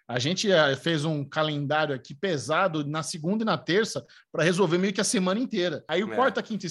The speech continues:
Speaker 1: aí como eu não viajei, quarta, quinta e sexta eu fiquei de home office,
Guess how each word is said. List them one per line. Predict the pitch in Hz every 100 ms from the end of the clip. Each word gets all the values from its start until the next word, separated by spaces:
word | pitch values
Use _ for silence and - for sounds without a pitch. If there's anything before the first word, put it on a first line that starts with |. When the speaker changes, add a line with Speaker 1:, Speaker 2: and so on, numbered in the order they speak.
| -
Speaker 1:
aí | 185
como | 185 262
eu |
não | 202
viajei, | 160 143 143 220
quarta, | 220 208 196
quinta | 196 175
e |
sexta | - 170 170
eu | 156
fiquei | - 139
de | 143
home | 139 135
office, | 170 208 -